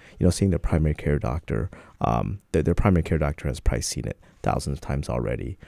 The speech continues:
And so it's a good kind of triage to see, okay, how bad this might be. Um, if there's an injury, a lot of times an x-ray's, uh, something that we obtain just to see if there was something broken.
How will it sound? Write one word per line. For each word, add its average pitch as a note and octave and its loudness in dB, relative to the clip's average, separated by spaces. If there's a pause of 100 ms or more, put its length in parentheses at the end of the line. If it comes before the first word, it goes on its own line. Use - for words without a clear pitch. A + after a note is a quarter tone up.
(220)
And G2 6
so A2 6
it's F#2+ 6
a F2+ 4
good F2+ 4 (220)
kind G2+ 2
of E2 2
triage D2 0
to D2+ -4
see, C#2 -2
okay, C#2 -6
how - -6
bad B1+ -6
this - -6
might C2 -4
be. E2+ -4 (560)
Um, D#2 2 (120)
if A2 -2
there's B2+ 6
an A#2 6
injury, G#2 6
a - -4
lot E2+ 0
of D#2+ -2
times C#2+ -4 (240)
an E2 2
x-ray's, C#2 -2 (360)
uh, B1 0
something D#2 -2
that C2+ -2
we C2+ -4
obtain - -4
just G2 -4
to B2+ 2
see - -2
if - 0
there D#2+ -2
was D#2+ -2
something D#2 -4
broken. D2 -4